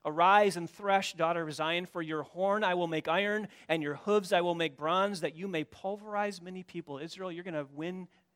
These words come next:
battles against your enemies. And the Lord will fight for you. And God will deliver you.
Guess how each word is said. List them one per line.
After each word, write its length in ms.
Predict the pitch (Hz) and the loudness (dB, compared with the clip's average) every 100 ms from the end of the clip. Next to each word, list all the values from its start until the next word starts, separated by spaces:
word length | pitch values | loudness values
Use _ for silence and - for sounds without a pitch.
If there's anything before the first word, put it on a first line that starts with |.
| _ - | _ -4
battles 520 | 139 160 160 156 - 143 | -2 -2 -8 -12 -16 -12
against 340 | 143 143 - | -12 -12 -14
your 220 | 151 147 - | -16 -16 -16
enemies. 680 | 127 123 127 _ - - - _ _ _ _ _ _ _ _ _ _ _ _ | -16 -18 -20 _ -20 -20 -20 _ _ _ _ _ _ _ _ _ _ _ _
And 120 | 151 | -14
the 80 | 135 | -14
Lord 480 | 127 156 170 170 214 | -10 -4 -2 -4 -10
will 100 | 143 | -14
fight 500 | - - 147 - - _ _ _ _ _ | -12 -8 -8 -8 -16 _ _ _ _ _
for 220 | - 143 | -18 -16
you. 500 | 120 123 117 117 113 _ _ _ _ _ _ _ _ - | -14 -16 -16 -18 _ _ _ _ _ _ _ _ _ -20
And 100 | 117 | -14
God 300 | 131 143 135 | -8 -6 -6
will 140 | 127 117 | -10 -20
deliver 400 | 123 131 120 120 | -16 -14 -14 -16
you. 280 | 113 117 | -18 -20